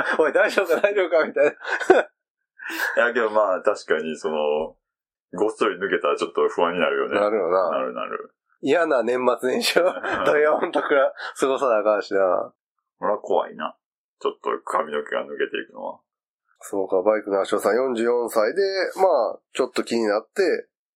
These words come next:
Speaker 2: うん。
Speaker 1: えー、フィナステリドっていう抜け毛を止める方を飲んで、今のところ副作用はなく、現状維持ができてますと。
Speaker 2: あー。
Speaker 1: で、まあ、早めにやっといた方がいいと思ったので、
Speaker 2: あ、まあ、確かにね。
Speaker 1: っていう。
Speaker 2: 現状維持をするなら、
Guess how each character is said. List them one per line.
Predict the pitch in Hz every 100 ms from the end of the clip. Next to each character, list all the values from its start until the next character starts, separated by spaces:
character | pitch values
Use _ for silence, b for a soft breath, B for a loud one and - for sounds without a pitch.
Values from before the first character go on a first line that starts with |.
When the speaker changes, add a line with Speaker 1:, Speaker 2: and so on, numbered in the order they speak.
| _ _ _ _ _
Speaker 2:
う | -
ん。 |
Speaker 1:
え | 104 107 107 104 120 113
ー、 | 107
フ |
ィ | 120
ナ | 117 107
ス | -
テ | 110
リ | 104 95
ド | 90
っ |
て | - 101
い | 90
う | 107
抜 |
け | 113 110
毛 | 107
を | 104
止 | 110
め | 107
る | 104
方 | 117 120
を | 107 113
飲 | 139
ん |
で、 | 196 156 -
今 | 123 123
の | 117
と | 120
こ |
ろ |
副 | - -
作 | 135 120
用 | 113
は | 113
な | 165
く、 | 175 151 101
現 | 113 117
状 | 113
維 | 113
持 |
が | 87
で | 85
き | 107
て | 95
ま | 87
す | -
と。 | - - _ _ -
Speaker 2:
あ | 147 143 139 123 123 143 160
ー。 |
Speaker 1:
で、 | 202 175
ま |
あ、 | 117
早 | 113 110
め | 104
に | 101
や | 101
っ | 104 - _ -
と |
い | 101
た | -
方 | 95
が | 92 87
い | 98
い | 95 -
と | 95
思 | 92 104 98
っ | - _ _ _
た | 92 87
の | 92 85
で、 | -
Speaker 2:
あ、 | 107
ま | 127
あ、 |
確 | 214
か | 226 156
に | -
ね。 | -
Speaker 1:
っ | -
て |
い | 76
う。 | 80 - _
Speaker 2:
現 | 98 110 110
状 | 107
維 | 101
持 | 95
を | 87
す | 80
る | 78
な | -
ら、 | 87 85 82 76